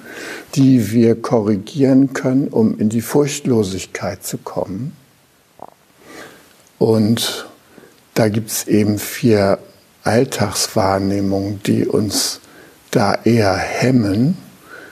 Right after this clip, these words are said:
Nämlich, das ist, mm, die Wahrnehmung von einem selbst, dass wir glauben,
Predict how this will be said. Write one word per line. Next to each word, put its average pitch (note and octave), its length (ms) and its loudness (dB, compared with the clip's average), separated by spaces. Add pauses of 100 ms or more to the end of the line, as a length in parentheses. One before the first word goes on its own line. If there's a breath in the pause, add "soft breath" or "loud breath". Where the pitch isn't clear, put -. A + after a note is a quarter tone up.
(340 loud breath)
Nämlich, A2 680 2
das G#2+ 260 0
ist, - 500 -2 (280)
mm, G#2 380 0
die G2+ 240 0
Wahrnehmung G2 760 2
von - 380 -2
einem F2+ 320 4
selbst, - 800 0 (800 loud breath)
dass - 320 -2
wir G#2 140 2
glauben, G2+ 600 2